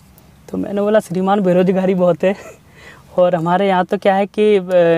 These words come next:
पिताजी वगैरह, अ, परिवार के जो लोग हैं, उनका तो एक ही मूल मंत्र है कि कैसे भी करके सरकारी नौकरी हासिल करो।"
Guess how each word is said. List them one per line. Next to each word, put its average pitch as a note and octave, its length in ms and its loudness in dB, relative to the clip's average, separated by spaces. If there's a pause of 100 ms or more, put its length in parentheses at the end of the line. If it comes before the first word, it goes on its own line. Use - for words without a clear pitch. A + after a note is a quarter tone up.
(2250)
पिताजी F#3 440 0
वगैरह, F#3+ 420 2
अ, F#3+ 240 0
परिवार F#3 420 0
के G#3 100 -6
जो F#3+ 120 -4
लोग G3 240 -2
हैं, G3 140 -6
उनका G3 300 0
तो G3+ 140 -2
एक G3 160 -2
ही G#3 60 0
मूल F#3+ 200 -2
मंत्र F#3+ 300 -2
है G3 160 -2
कि G#3+ 120 -4
कैसे F#3 320 -2
भी G3 100 -2
करके F#3 300 -2
सरकारी F#3 420 0
नौकरी F#3+ 320 -2
हासिल F3+ 300 -2
करो।" D3+ 280 -4